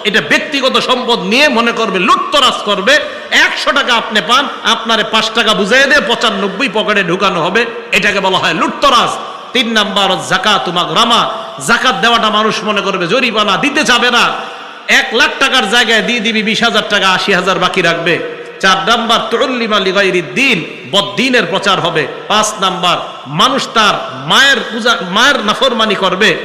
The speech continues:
পাঁচ নাম্বার, বিবির পূজা করবে। ছয় নাম্বার, মায়ের নাফরমানি করবে। সাত নাম্বার, বন্ধুকে আপন বানাবে। আট নাম্বার, বাবাকে দূরে ঠেলে দিবে। নয় নাম্বার, মসজিদে অনর্থক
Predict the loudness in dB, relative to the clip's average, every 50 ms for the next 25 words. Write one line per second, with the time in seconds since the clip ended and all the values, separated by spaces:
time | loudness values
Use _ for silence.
0 | -8 -4 0 2 2 2 0 -2 -2 -2 -2 0 0 0 0 0 -2 -2 0 0
1 | -2 -2 -4 -4 0 0 2 2 2 0 0 2 2 0 0 0 -2 -6 -12 -12
2 | -10 -4 0 2 2 2 2 0 -2 -4 -4 -4 -4 -4 -2 -2 0 0 0 0
3 | -2 -2 -2 -2 -4 -4 -2 -2 -2 -2 -2 -2 -2 0 2 2 2 2 2 -2
4 | -8 -12 -12 -10 -6 -2 0 2 2 2 2 0 -2 0 0 0 2 2 2 2
5 | 0 -2 -6 -4 -2 -2 0 0 0 -2 0 2 2 2 0 0 -2 -4 -2 0
6 | 0 0 0 2 2 2 0 0 -2 -4 -10 -12 -14 -8 0 2 2 2 2 0
7 | -2 -2 -2 0 0 0 0 -2 -2 0 0 0 0 2 0 0 0 -2 0 0
8 | 0 0 0 -2 -2 -2 -2 0 0 0 2 2 0 0 -4 -8 -10 -12 -6 -2
9 | 2 4 4 4 4 2 0 2 2 2 2 2 2 0 0 0 -2 -4 -4 0
10 | 0 2 2 4 2 2 2 0 -2 -4 -4